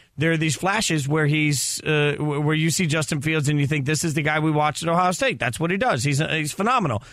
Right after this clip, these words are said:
And there were flashes where it looked like he had no idea what he was trying to do, where to go with the football, or what was happening around him, and then he was just gonna try and rely on athleticism to save him in the moment. That, that just continues to sit in my head as all the more reason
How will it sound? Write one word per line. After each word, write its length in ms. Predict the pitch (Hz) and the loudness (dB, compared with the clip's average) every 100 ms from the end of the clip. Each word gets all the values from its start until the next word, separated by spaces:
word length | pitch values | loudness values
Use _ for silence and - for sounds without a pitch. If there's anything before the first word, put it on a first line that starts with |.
| - - | -20 -6
And 160 | 151 170 | -2 0
there 80 | 170 | 2
were 180 | 175 | 0
flashes 720 | 147 170 156 165 170 139 165 160 | 0 0 0 0 0 -2 -4 -4
where 280 | 151 165 165 | -2 0 0
it 60 | 156 | 0
looked 220 | 160 143 | -2 0
like 140 | 143 | -2
he 80 | 160 | 0
had 160 | 156 147 | 0 0
no 180 | 165 | 2
idea 240 | 170 165 160 | 2 0 0
what 120 | 151 | 0
he 60 | 147 | 0
was 120 | 135 | 0
trying 240 | 165 151 | 0 -2
to 60 | 135 | -2
do, 120 | 151 | 0
where 260 | 143 160 170 | 2 2 2
to 60 | |
go 160 | 151 151 | 2 0
with 100 | 135 | 0
the 60 | |
football, 360 | 127 147 147 139 | 0 0 2 0
or 60 | 131 | 0
what 200 | 151 147 | 0 0
was 100 | 131 | 0
happening 380 | 135 143 135 | 0 0 0
around 280 | 135 190 208 | 0 0 2
him, 140 | 160 120 - - | 0 -2 -10 -10
and 160 | 147 160 | -2 0
then 100 | 170 | 0
he 60 | 160 | 0
was 140 | 151 | 0
just 200 | 160 - | 0 0
gonna 180 | 165 143 | -2 0
try 200 | 170 156 | 0 0
and 80 | 147 | 2
rely 280 | 147 151 | 2 2
on 140 | 143 139 | 2 0
athleticism 720 | 135 151 160 160 156 131 139 | -2 -2 0 0 0 0 0
to 100 | 135 | -2
save 300 | 123 170 170 | 0 0 0
him 140 | 147 139 | 2 2
in 80 | |
the 80 | 135 | 2
moment. 340 | 151 185 120 - - _ _ 170 | 2 2 0 -4 -16 _ _ -4
That, 260 | 175 156 160 | -4 -2 -2
that 300 | 196 254 - 165 | 0 -2 -4 -8
just 240 | 151 202 - | -2 -2 0
continues 540 | 202 160 214 214 180 | 0 0 2 2 0
to 140 | - 151 | -2 -2
sit 180 | 196 | -2
in 60 | 156 | 0
my 120 | 160 | 0
head 240 | 160 185 151 | 2 2 0
as 140 | 139 - | 0 0
all 180 | 175 185 | 2 2
the 60 | |
more 200 | 175 160 | 2 2
reason 440 | 151 196 165 151 | 2 2 2 2